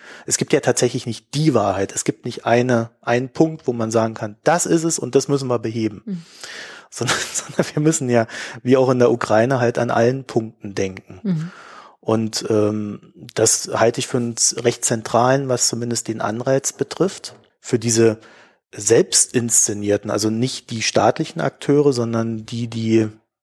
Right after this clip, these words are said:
Speaker 1: aus der Zivilgesellschaft kommen. Und da
Speaker 2: Mhm.
Speaker 1: habe ich letztens so ein, so ein sehr schönes Video auf YouTube gesehen von einem dieser Herren. Der hat das nicht gelistet, das wurde aber trotzdem entdeckt, dankbarerweise.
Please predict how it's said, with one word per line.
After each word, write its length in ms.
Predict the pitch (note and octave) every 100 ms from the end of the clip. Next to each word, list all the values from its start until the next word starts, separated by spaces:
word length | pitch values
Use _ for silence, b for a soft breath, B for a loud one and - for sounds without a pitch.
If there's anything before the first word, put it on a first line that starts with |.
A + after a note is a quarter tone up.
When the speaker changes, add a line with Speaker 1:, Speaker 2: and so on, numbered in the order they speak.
| -
Speaker 1:
aus 200 | - -
der 120 | -
Zivilgesellschaft 1000 | - A2 B2 D#3+ B2 G2+ G#2+ G2+ - -
kommen. 300 | - A#2+ F3+ B B B
Und 80 | F3
da 60 |
Speaker 2:
Mhm. 20 |
Speaker 1:
habe 100 | - B2
ich 80 |
letztens 360 | A#2 - - A2
so 120 | G#2+
ein, 100 | G#2
so 100 | G2+
ein 80 | G2
sehr 180 | G2 G#2+
schönes 380 | - G#2+ G2 -
Video 360 | A#2+ - G#2
auf 380 | G2+ G2 - - _ _ _ _ _ - - -
YouTube 500 | A2+ C#3+ - D#3+ -
gesehen 500 | D3+ C3+ D3+ D#3+ E3+ B B B B B
von 180 | - A#2+
einem 260 | A2 A#2+ B2
dieser 240 | A#2 A#2+
Herren. 500 | A#2 A#2 C3+ D#3+ E3 -
Der 240 | - G#2
hat 140 | A#2
das 120 | A#2 -
nicht 200 | A#2 -
gelistet, 580 | A2 D3 - - E3+
das 160 | B2+ -
wurde 140 | A#2+
aber 160 | G#2+ G#2+
trotzdem 420 | - - - C#3
entdeckt, 400 | C3 C3+ - -
dankbarerweise. 800 | A#2+ B2+ C3+ B2+ B2 B2 C3 C#3